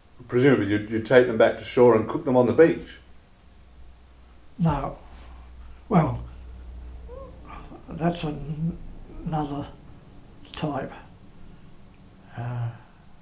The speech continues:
Speaker 1: People talk prawning?
Speaker 2: that, that's not. I, you're talking now only about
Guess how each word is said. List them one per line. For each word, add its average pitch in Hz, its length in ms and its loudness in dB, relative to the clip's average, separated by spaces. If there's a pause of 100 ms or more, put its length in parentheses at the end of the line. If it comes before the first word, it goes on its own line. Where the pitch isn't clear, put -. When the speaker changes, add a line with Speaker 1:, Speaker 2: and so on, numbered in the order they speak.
(800)
Speaker 1:
People 147 160 4
talk 123 320 2
prawning? 165 400 10
Speaker 2:
that, - 160 -2
that's - 280 -10
not. 143 260 -8 (160)
I, 180 220 6
you're 180 300 8
talking 175 520 4
now 165 360 6
only 147 240 -4
about 143 440 -4